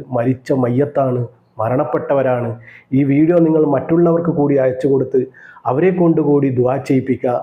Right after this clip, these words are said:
അതിൻ്റെ ഒരു പ്രതിഫലം തീർച്ചയായും നിങ്ങൾക്കും ലഭിക്കും, ലഭിക്കുമാറാകട്ടെ. ആമീൻ,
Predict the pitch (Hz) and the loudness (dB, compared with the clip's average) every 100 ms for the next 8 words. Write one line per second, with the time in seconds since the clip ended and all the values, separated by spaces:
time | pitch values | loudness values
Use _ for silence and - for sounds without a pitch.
0 | 113 123 175 185 170 170 135 143 143 139 | -4 -2 2 2 2 0 0 0 0 -2
1 | 135 127 143 139 135 131 127 123 143 - | -2 -2 0 0 2 0 0 0 0 0
2 | 127 123 120 - 135 123 117 127 - 143 | 0 0 -4 -2 0 0 -4 -8 -2 0
3 | 131 123 120 - - 117 110 - - - | 0 0 -2 -6 -8 -10 -10 -16 -20 -12
4 | - 120 120 120 | -6 -2 -2 -4